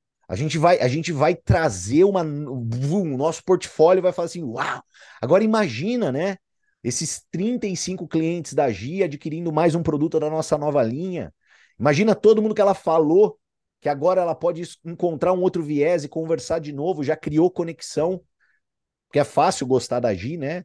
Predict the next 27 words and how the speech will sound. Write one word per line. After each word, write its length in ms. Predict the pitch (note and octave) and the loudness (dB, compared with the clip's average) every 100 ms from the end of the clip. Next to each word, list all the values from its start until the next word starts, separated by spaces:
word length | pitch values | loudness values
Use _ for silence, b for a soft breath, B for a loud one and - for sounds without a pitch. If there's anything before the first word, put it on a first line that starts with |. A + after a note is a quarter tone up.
| _ - | _ -2
Então, 200 | A#2+ B2 | 0 0
uma 160 | A#2+ | -2
pessoa, 520 | - A#2 - - E3 | -2 -4 -6 -4 0
<laughs> 500 | B3+ B3 C4+ - - | 0 0 -2 -4 -4
né, 280 | A2 C#3+ - | 2 4 2
que, 240 | C3+ C3 A#2 | -2 -8 -8
que, 160 | A#2+ | -8
que, 300 | - A2 C3 | -10 -8 -6
que 120 | - | 0
é 40 | C#3 | 0
fácil 420 | - D3+ - D#3+ | 2 2 2 0
gostar 380 | C3+ B2+ D3 C#3 | 0 0 2 2
dela. 360 | A2+ D3 F#3+ - _ b b - | 2 0 -2 -8 _ b b -8
Então, 300 | D3+ G3 - | -4 -4 -6
cara, 240 | - F3 D3 | 0 0 0
incrível, 580 | G3+ - F#3+ F3+ C#3+ C3 | -4 0 2 2 0 -4
incrível. 600 | F#3 - E3+ D#3+ F#2+ - b b | -6 -2 0 0 -2 -6 b b
E, 80 | D#3+ | -6
Gi, 180 | D#3 F3 | -2 0
fala 220 | F3+ G#3 | 2 2
uma 100 | G3+ | 0
outra 200 | G3 F3 | -4 -4
coisa 200 | F3+ D#3 | -4 -6
aqui 140 | D#3 | -6
pra 160 | C#3 D3 | -4 -4
mim, 220 | G#2+ F#2+ | -2 -4
tá? 300 | F2+ A2+ B2+ | -2 -2 -4